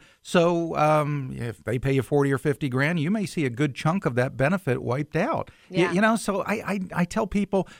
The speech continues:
Speaker 1: "Why don't you wait until you're absolutely positive you're not gonna work anywhere before you, before you file for Social Security?" Play it a little bit on the safe side. It's not the end of the world if that happens. My sister did it. She had a reduced benefit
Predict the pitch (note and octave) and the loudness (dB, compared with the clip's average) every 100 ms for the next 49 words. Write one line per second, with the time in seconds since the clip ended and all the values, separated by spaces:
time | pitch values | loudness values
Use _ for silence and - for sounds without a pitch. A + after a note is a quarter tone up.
0 | _ - D4+ G4+ D#3+ C#3 D3 D#3 - D3 | _ -2 -2 0 2 4 2 0 -4 -4
1 | C3 - - G3 A#3 - - A#2+ C#3 E3+ | -4 -6 -6 -6 -6 -6 0 2 4 2
2 | - C#3 A#2+ - - D#3+ E3+ F3 C3 A2+ | 0 -8 -6 -8 -4 -2 0 0 0 0
3 | A#2 A#2 C#3 E3+ B3+ A3+ G3 C#3+ B2+ D#3 | 0 -2 0 2 2 0 0 2 2 2
4 | - A#2+ A#2 A#2 B2 B2 B2+ - - F3 | 0 -2 0 0 2 2 0 -6 -6 -4
5 | - F3+ D3+ C#3 B2 - D3 - D#3 B2+ | 0 0 2 0 -2 -6 -6 0 0 2
6 | A#2+ A2+ G#2+ - A2 - A2+ - A#2 - | 2 0 0 -2 -4 -2 -2 -2 -8 -2
7 | B2+ A#2 A#2+ - _ - E4+ G3 A2+ A#2 | 0 0 0 -6 _ -4 0 2 2 0
8 | G#2+ A2 A2 A2+ B2 A#2 - C3 - - | 2 0 0 0 0 -2 0 -2 -4 -4
9 | G3+ G#3+ C#4+ B3+ A3 G3 D3 D#3 E3 A#2 | -2 0 0 0 0 2 2 2 2 2
10 | B2 C3 A2+ B2+ A#2+ G2+ G#2+ A#2+ A#3 G#3+ | 0 0 0 -2 -2 -4 -4 -4 -4 -4
11 | - F#3+ G3 G3 F3+ - C#3 B2+ B2 A#2+ | -4 -2 0 0 -2 -2 0 2 0 -2
12 | C3+ B2+ - F3+ G3 G3 F#3+ | -4 -4 -2 -2 0 -2 -4